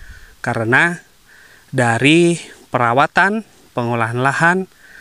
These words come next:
sampai pemberian nutrisi, ini alhamdulillah, teman-teman, ya, memang betul-betul kita coret-coretkan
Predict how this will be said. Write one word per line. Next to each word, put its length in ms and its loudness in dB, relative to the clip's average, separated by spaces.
sampai 400 -2
pemberian 560 -2
nutrisi, 600 0
ini 80 2
alhamdulillah, 800 0
teman-teman, 400 -2
ya, 40 -6
memang 380 -4
betul-betul 640 -4
kita 400 -2
coret-coretkan 960 -2